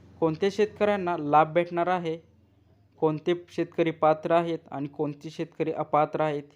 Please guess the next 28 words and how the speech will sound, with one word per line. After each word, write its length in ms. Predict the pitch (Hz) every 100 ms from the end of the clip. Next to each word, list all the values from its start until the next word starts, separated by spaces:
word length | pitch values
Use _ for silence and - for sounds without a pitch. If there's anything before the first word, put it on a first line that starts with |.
| -
हे 80 | 160
आपण 300 | 151 151 147
या 100 | 143
व्हिडिओमध्ये 520 | 143 139 135 135 143
जाणून 400 | 135 139 135 131
घेणार 300 | 135 131 123
आहोत. 260 | 131 127 117 _ _ _ _ _ _ _ - - -
मित्रांनो, 540 | 165 160 190 214 185 190 - -
चॅनलवरती 560 | 156 156 170 175 175 175
नवीन 360 | 147 147 156
असताल 380 | 160 160 - 156 165 _ _ -
तर 40 |
चॅनलला 520 | 143 151 139 143 156
सबस्क्राईब 460 | 160 143 - 147 147
करायला 360 | 147 156 147 147
विसरू 320 | 151 - 180
नका, 360 | 180 - 151 165 _ _ _ _ _ _ -
कारण 320 | 151 156 147 170 _ -
आपण 320 | 135 160 143
अशाच 440 | 156 156 165 151 _ _ _ _ -
नवीन 260 | 156 151 170
नवीन 220 | 180 185
योजनांची 560 | 180 160 156 151 170 175 _
माहिती 320 | 139 139 139 156
देत 240 | 156 151
असतो. 420 | 139 - 135 127 _ _ _ _ _ _ _ _ _ -
तर 80 |
मित्रांनो, 500 | 160 175 208 220 190